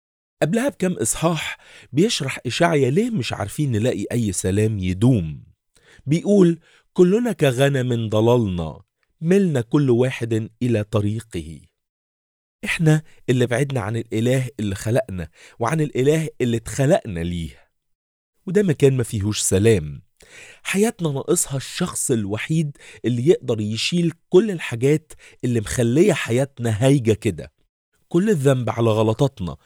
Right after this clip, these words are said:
كل الندم على الحاجات اللي كان المفروض نعملها، كل الاضطراب بسبب إننا بندور على المعنى الحقيقي للحياة، والانزعاج إنه هيحصل إيه فينا لما نموت.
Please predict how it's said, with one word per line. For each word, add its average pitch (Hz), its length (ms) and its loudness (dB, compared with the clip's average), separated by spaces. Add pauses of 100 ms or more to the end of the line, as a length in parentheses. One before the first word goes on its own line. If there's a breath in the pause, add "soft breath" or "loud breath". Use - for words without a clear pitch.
(320 soft breath)
كل 175 220 4
الندم 131 400 0
على 95 180 -6
الحاجات 104 440 -6
اللي 101 160 0
كان 165 200 0
المفروض 117 500 -4
نعملها، 107 580 2 (500 soft breath)
كل 175 180 8
الاضطراب 135 760 4
بسبب 127 420 0
إننا 107 320 -2
بندور 131 680 2
على 101 200 -8
المعنى 120 440 -4
الحقيقي 135 560 -6
للحياة، 120 680 4 (360 loud breath)
والانزعاج 120 800 0
إنه 101 200 -6
هيحصل 110 640 -2 (120)
إيه 117 160 0
فينا 104 500 -2 (240 soft breath)
لما 113 240 -4
نموت. 90 520 -6